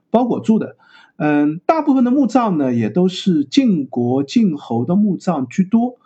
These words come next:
但是，嗯，如果真的仔细考量玉器的制作，或者更精确的来这个讲的话呢，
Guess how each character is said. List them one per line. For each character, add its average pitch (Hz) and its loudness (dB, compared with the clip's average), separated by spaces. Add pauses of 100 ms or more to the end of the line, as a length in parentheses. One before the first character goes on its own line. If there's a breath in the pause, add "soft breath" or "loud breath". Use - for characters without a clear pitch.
(280 soft breath)
但 247 0
是， 208 0 (220 loud breath)
嗯， 131 0
如 214 2
果 131 0
真 311 2
的 349 2
仔 123 -6
细 202 -2
考 113 -4
量 120 -4
玉 240 4
器 - -2
的 190 2
制 233 -2
作， 123 -4 (280 loud breath)
或 254 4
者 131 -4
更 262 2
精 330 2
确 311 0
的 170 0
来 120 -2
这 143 0
个 131 -2 (200)
讲 - -2
的 120 -10
话 143 -4
呢， 117 -4